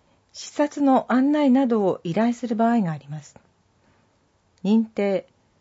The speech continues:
審査を受け、教育委員会が決定。認定の場合、認定証を交付。認定に至らなかった場合、その理由などを記載した却下通知を交付。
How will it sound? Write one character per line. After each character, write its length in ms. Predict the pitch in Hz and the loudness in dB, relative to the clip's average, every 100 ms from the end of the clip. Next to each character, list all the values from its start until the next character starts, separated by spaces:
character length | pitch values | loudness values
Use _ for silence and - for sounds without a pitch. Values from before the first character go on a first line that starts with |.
| _ _ _ | _ _ _
審 300 | - 320 330 | -12 -8 -6
査 260 | - 247 233 | 0 0 2
を 60 | |
受 160 | 233 240 | -2 -4
け、 240 | 202 - _ _ _ _ | -6 -6 _ _ _ _
教 220 | - 285 | -2 0
育 240 | 302 - 302 | 0 -2 -2
委 20 | |
員 200 | 302 285 | 0 -2
会 220 | 254 240 | 0 0
が 140 | 240 294 | 0 -2
決 240 | - 175 | -8 -14
定。 320 | _ 135 147 _ _ _ _ _ _ _ _ _ _ | _ -8 -8 _ _ _ _ _ _ _ _ _ _
認 200 | 240 294 | -2 -2
定 220 | 277 285 | -4 -2
の 140 | 269 247 | 0 0
場 200 | 226 214 | 0 0
合、 160 | 196 - _ _ _ _ _ _ 214 | -4 -10 _ _ _ _ _ _ -2
認 220 | 269 294 | -2 -2
定 220 | - 285 | -4 -4
証 260 | 262 269 262 | -4 -6 -4
を 200 | 240 240 | -4 -6
交 180 | - 175 | -6 -8
付。 260 | - 160 - _ _ _ _ _ _ _ _ _ - | -10 -20 -20 _ _ _ _ _ _ _ _ _ 0
認 180 | 269 294 | 2 2
定 220 | 302 294 | 0 2
に 120 | 277 | 2
至 180 | 262 320 | 2 0
ら 100 | 349 | 0
な 120 | 330 | -4
か 120 | 247 | -4
っ 100 | 226 | -2
た 100 | - | -2
場 220 | 180 185 | -2 0
合、 160 | 185 156 - _ _ _ _ _ _ | -2 -4 -10 _ _ _ _ _ _
そ 200 | - 226 | -4 2
の 280 | 233 233 - | 2 2 -2
理 180 | 165 202 | -6 -2
由 200 | 247 294 | 0 0
な 160 | 311 311 | 0 0
ど 200 | 262 214 | 0 0
を 60 | 185 | -2
記 120 | - | -4
載 240 | - 226 | 0 0
し 80 | 226 | 0
た 260 | - 208 208 _ _ _ _ | -4 -4 -4 _ _ _ _
却 180 | - 214 214 | -8 -8 -6
下 140 | 285 | -6
通 260 | 285 302 294 | -4 -4 -4
知 160 | - 240 | -4 -6
を 160 | 285 - | -6 -6
交 180 | - 160 | -6 -6
付。 320 | - 151 - | -6 -16 -18